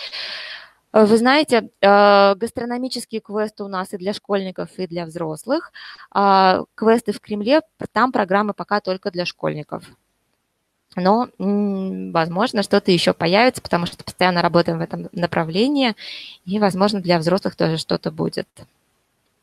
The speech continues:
Так, ещё вопросы есть?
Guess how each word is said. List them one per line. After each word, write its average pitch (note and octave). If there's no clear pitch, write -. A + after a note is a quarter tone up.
Так, F#3+
ещё G3
вопросы G3
есть? B3+